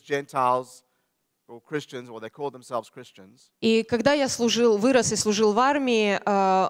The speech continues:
Speaker 2: в нашем, э, подразделении было восемьсот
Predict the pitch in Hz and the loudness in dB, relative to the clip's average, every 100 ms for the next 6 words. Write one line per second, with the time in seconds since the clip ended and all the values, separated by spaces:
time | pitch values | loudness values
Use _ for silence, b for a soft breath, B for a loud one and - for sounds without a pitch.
0 | - - 196 247 254 254 226 202 - _ | -4 -8 -2 -2 0 -2 -2 -6 -14 _
1 | _ _ _ _ _ - - 196 185 _ | _ _ _ _ _ -16 -6 -4 -4 _
2 | 226 185 220 185 220 277 262 202 202 202 | -4 0 -2 -2 -2 0 0 2 2 2
3 | 220 - 233 - - 277 277 | 0 0 -2 2 2 2 0